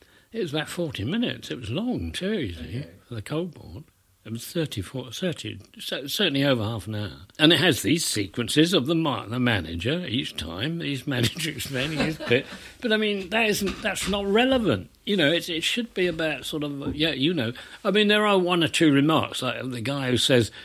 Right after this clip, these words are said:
Speaker 1: "Yeah, we got this British equipment, we've had to beef it up, mind you." There's one, he was he was fairly negative about it.
Speaker 2: That's,
Speaker 1: He
Speaker 2: <laughs> that's a
Speaker 1: <laughs>
Speaker 2: not,
Speaker 1: he
Speaker 2: like
Speaker 1: didn't like it. He said, "It's all right, you know, but it's not strong enough." It was a, he had this kind of idea, the British, you know,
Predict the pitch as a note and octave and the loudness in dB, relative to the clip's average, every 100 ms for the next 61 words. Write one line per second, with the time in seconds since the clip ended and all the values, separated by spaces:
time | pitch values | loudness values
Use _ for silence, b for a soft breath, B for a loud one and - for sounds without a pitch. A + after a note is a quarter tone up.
0 | B C#3 B2+ G#2+ B2 A#2 G2 - A2 F#2 | B 4 6 2 -2 -4 -6 -4 -2 -2
1 | - - C3 - G2 F#2 F2+ C3+ F#2 F2+ | -4 -6 -8 -6 -8 -6 -4 -2 -2 -2
2 | B2+ G#2+ G#2 F2+ A2 - - D#2 D2+ - | -2 -2 -2 -2 -4 -8 -16 -14 -12 -12
3 | - - _ - - F#2+ G2+ G2+ G#2+ - | -12 -18 _ -10 -8 -6 -6 -6 -10 -16
4 | b b - A2+ G2+ G#2+ - _ _ C#3 | b b -2 0 0 -6 -10 _ _ 0
5 | C3 A2 - C3 A2+ B2 A#2 A2 - - | 0 0 2 2 2 0 -2 -4 -6 -12
6 | E2 F2+ E2+ D#2+ - - - D#3+ - D#3+ | -14 -12 -12 -14 -18 -20 -10 -6 -4 0
7 | G3 G3+ G3 G3 G#3 G3 F#3+ - - D4+ | 0 2 0 0 0 2 4 4 10 10
8 | - C#4 - A#3+ A3+ G#3 C3+ G#2+ - C3 | 10 6 8 6 6 4 0 0 -4 -4
9 | - B B - D#3 D#3+ C#3+ C3 D3 C#3+ | -6 B B 2 6 8 6 6 6 8
10 | C#3+ A#2+ A#2 A#2+ G#2+ G#2 B2+ - - B2 | 8 6 2 0 -2 -2 -2 -2 2 2
11 | A2+ G2 F2+ - - C#3+ C#3 D3 D3+ D3 | 2 -2 -6 -10 -6 2 2 2 2 6
12 | E3+ D3+ D3+ - D#3 C#3+ C#3 C#3 C3 A#2+ | 8 8 2 6 4 4 2 2 4 2
13 | A#2+ A2+ A#2 A2+ - A2+ A2+ G#2 G2 | 0 0 -4 -8 -8 -10 -8 -8 -6